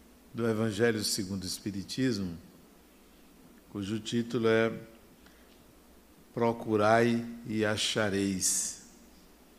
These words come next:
E o subtítulo é Ajuda-te, o céu te ajudará.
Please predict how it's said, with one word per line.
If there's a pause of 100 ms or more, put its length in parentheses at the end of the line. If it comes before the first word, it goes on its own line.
(440)
E
o
subtítulo
é (1200)
Ajuda-te, (760)
o
céu
te
ajudará.